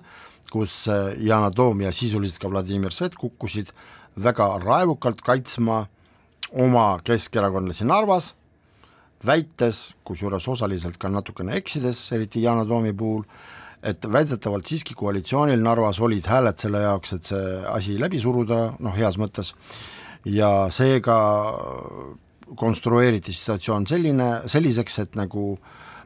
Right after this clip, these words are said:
mm, Katri Raik ja koalitsioon, äh, loobusid, äh, selle vastutust-, vastutuse enda peale võtmisest, mis osaliselt vastab ka tõele. Aga,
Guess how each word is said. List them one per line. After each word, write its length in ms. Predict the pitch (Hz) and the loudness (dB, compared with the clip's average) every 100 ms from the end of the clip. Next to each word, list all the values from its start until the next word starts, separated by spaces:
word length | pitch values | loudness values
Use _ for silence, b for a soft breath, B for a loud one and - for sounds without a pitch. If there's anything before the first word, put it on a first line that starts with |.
| B - | B -14
mm, 240 | 98 95 | -8 -6
Katri 260 | 104 110 101 | -2 -2 0
Raik 220 | 120 120 | 0 0
ja 80 | 101 | -4
koalitsioon, 600 | - 101 92 147 143 120 | -2 -4 -2 0 2 2
äh, 800 | 107 101 95 98 113 - - - | 0 -4 -6 -8 -8 -8 -8 -4
loobusid, 600 | 110 127 107 90 98 - | 2 4 2 0 -4 -4
äh, 260 | 101 98 101 | -4 -2 -4
selle 240 | 92 98 95 | -4 -4 0
vastutust-, 540 | 120 - 101 95 - - - | 0 -2 -8 -12 -12 -20 -4
vastutuse 560 | 117 107 104 - 90 107 | 0 0 0 -4 -2 0
enda 220 | 104 95 | 2 0
peale 260 | 95 95 95 | 0 0 0
võtmisest, 580 | 98 - 82 - - B B B - | -2 -6 -10 -12 -18 B B B -10
mis 160 | 90 | -6
osaliselt 520 | - 156 165 120 143 104 | 0 2 4 2 -2 -4
vastab 240 | 101 139 | -4 -2
ka 100 | 233 | 0
tõele. 380 | 233 208 71 - _ _ b b b b b _ | 2 2 0 -8 _ _ b b b b b _
Aga, 460 | 107 104 90 - | 2 2 2 2